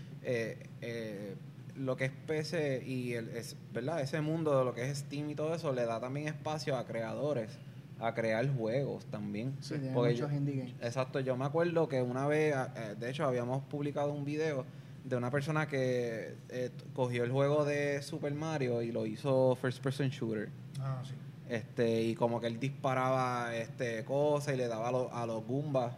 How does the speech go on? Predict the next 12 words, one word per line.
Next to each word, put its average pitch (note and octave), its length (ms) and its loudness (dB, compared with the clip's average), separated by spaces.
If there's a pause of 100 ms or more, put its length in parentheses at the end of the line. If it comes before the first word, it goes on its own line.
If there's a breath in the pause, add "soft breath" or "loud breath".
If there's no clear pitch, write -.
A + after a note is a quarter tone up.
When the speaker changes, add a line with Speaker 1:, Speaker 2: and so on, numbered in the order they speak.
Speaker 1:
o A#2 80 -6
sea, G#2 760 -2
a G#2 40 -4
los G2+ 220 -6 (160)
Speaker 2:
Los C3+ 180 -8
Koopas. F#3 240 0 (100)
Speaker 1:
a A#2 140 4
los A2+ 140 2
Koopas, C3+ 500 4
ajá. B2+ 200 4 (140)
Speaker 3:
Los F3 320 -2
Goombas. F3+ 320 6